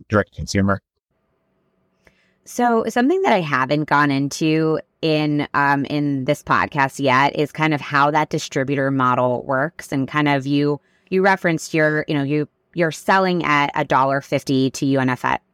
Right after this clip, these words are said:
Speaker 2: U N F I. Can you kind of talk through a little bit more of that process and what that relationship, you know, tell our listeners who that, who that is.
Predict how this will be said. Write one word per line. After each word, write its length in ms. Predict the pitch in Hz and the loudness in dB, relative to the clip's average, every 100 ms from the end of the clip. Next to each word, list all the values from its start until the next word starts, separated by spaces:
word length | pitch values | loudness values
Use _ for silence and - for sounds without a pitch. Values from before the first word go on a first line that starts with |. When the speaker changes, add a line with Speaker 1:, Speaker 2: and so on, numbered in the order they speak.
| _ | _
Speaker 2:
U 360 | - 156 160 151 - | -4 0 2 0 0
N 180 | 139 | 0
F 180 | 135 127 131 | 0 0 0
I. 380 | 113 120 156 - - - | 0 0 -2 -4 -16 -12
Can 120 | 208 | -4
you 160 | 208 247 | -2 0
kind 180 | - 302 | 0 0
of 160 | 262 | -2
talk 420 | - - 147 143 - | -6 0 0 0 -6
through 460 | - 147 151 147 | -6 0 0 2
a 60 | 147 | 0
little 280 | 135 143 143 | 2 0 0
bit 160 | 156 | 0
more 440 | 143 135 127 131 131 | -2 -2 0 0 0
of 160 | 139 127 | 0 2
that 240 | 131 127 | 2 2
process 680 | - - 127 120 151 143 - | -2 0 0 2 2 0 0
and 160 | 143 135 | -4 -2
what 180 | 131 - | -2 0
that 180 | 123 | 0
relationship, 480 | 135 135 131 - 160 _ _ - | 0 0 -2 -4 -12 _ _ -4
you 140 | 190 | -2
know, 60 | 156 | -2
tell 280 | - 185 208 | -2 2 2
our 140 | 202 | 2
listeners 420 | 175 - 160 139 | 0 -2 -6 -6
who 380 | - - 160 151 | -8 -4 -2 0
that, 420 | 139 131 127 127 | 2 2 2 -2
who 160 | 160 156 | -2 0
that 320 | 120 113 - | 0 0 -4
is. 140 | - | -8